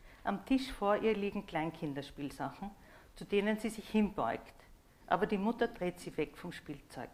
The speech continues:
Plötzlich werde ich vom schlechten Gewissen überflutet und frage mich, wann ich das Holzspielzeug abgewaschen habe. Eigentlich, denke ich mir, sollte ich es desinfizieren.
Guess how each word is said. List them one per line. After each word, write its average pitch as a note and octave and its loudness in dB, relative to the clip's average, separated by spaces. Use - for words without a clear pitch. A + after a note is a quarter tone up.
Plötzlich G3 0
werde E3 0
ich F3 -8
vom F#3 -4
schlechten F#3 -2
Gewissen F#3+ -2
überflutet F3+ -4
und F3 -6
frage F3+ 0
mich, F#3+ -4
wann D#3 -2
ich F#3+ -4
das - -6
Holzspielzeug F3+ -2
abgewaschen C3+ -4
habe. B2+ -12
Eigentlich, E3+ 4
denke E3+ -2
ich - -4
mir, F#3 0
sollte F#3 0
ich G3+ -4
es - -8
desinfizieren. G3 0